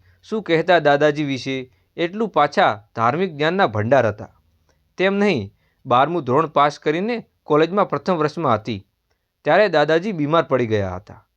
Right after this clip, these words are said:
રાકેશભાઈ સમજાવીને એમને શહેરમાં લઈ આવ્યા હતા. બીમારી લાંબી ચાલી. આ દરમિયાન ધીમીએ અભ્યાસની સાથે સાથે તેમના દાદાજીની દિન રાત સેવા ચાકરી કરી હતી.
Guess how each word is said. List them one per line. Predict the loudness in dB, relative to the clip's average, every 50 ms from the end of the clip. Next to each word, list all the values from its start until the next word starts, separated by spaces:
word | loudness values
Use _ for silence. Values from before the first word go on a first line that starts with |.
| _ _ _ _ _ _ -2
રાકેશભાઈ | -2 -2 0 -2 -4 -4 0 0 2 2 2 0 -4 _ _ _ _ _
સમજાવીને | -6 -4 -4 -2 2 2 2 4 2 2 0 0
એમને | 0 0 0 0 0 0 0
શહેરમાં | 0 2 2 2 2 2 2 2
લઈ | 4 4 4
આવ્યા | 4 4 4 2 0 -2 -2
હતા. | -6 -10 -12 -18 -18 -20 _ _ _ _ _ _ _ _ _
બીમારી | -10 -6 -2 0 2 4 4 4 4
લાંબી | 4 4 2 2 0 -2 0
ચાલી. | 2 4 4 4 2 -2 -6 -8 -14 _ _ _ _ _ _ _ _ -2
આ | 0 0
દરમિયાન | 2 2 2 0 2 2 0 0 0 -2
ધીમીએ | -6 -12 _ _ -6 -4 -2 0 2 2 2
અભ્યાસની | 2 2 2 2 2 2 0 -2 -4 -4 -4
સાથે | -2 0 0 0 0 0
સાથે | 0 0 0 2 2 2 0 0 -2 _ _ _ _ _ _
તેમના | -4 -2 0 0 0 0
દાદાજીની | 2 2 2 2 2 0 0 -2 -2 -2 -2 -4 -6 -8 -10
દિન | -6 -4 -4 -2 -2 0
રાત | 2 2 0 0 -4 _ -20
સેવા | -10 -6 -2 0 2 2
ચાકરી | 2 2 0 0 0 0 -2 -4 -4
કરી | -2 -2 -2 -2 -2 -4
હતી. | -6 -8 -12 -20 -20